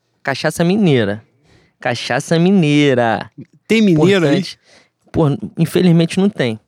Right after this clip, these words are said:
Speaker 2: É mesmo?
Speaker 1: A minha está lá, né?
Speaker 2: Caramba, sua?
Speaker 1: A minha.
Speaker 2: <laughs> É mesmo?
Speaker 1: Minha esposa.
Speaker 2: Que legal.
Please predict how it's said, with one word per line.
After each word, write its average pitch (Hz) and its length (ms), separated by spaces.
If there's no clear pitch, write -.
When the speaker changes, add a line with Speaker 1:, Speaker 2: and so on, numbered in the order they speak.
Speaker 2:
É 294 120
mesmo? 254 380
Speaker 1:
A 139 160
minha 147 200
está 78 420
lá, 175 200
né? 123 140
Speaker 2:
Caramba, 220 720
sua? 240 460
Speaker 1:
A 330 140
minha. 208 360
Speaker 2:
<laughs> - 100
É 302 60
mesmo? 175 400
Speaker 1:
Minha 196 120
esposa. 160 440
Speaker 2:
Que 233 120
legal. 98 480